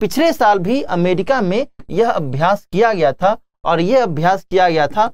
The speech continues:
वहां पर अलास्का में, है ना। अमेरिका में अलास्का है, ये आपको पता होना चाहिए। तो अलास्का में ये अभ्यास हुआ था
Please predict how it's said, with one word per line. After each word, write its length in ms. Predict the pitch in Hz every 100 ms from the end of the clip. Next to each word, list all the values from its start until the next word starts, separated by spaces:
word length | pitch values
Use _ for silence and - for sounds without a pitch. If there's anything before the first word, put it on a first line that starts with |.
| _ -
वहां 380 | 127 151 180 247
पर 260 | - 180 262 - - -
अलास्का 560 | 156 156 151 - - -
में, 180 | 104 87 _ _ - - _ _ -
है 80 | 294
ना। 140 | 147 _ -
अमेरिका 460 | - 156 165 220 220
में 120 | 214
अलास्का 500 | - 156 151 - 214
है, 160 | 202 185
ये 140 | 165
आपको 320 | 160 151 -
पता 220 | 147 139 185
होना 280 | 180 160
चाहिए। 340 | 143 147 160 220
तो 120 | 214
अलास्का 560 | - 151 147 147 - 269
में 140 | 220
ये 120 | 208 180
अभ्यास 440 | 135 143 147 -
हुआ 160 | 170 175
था 220 | 220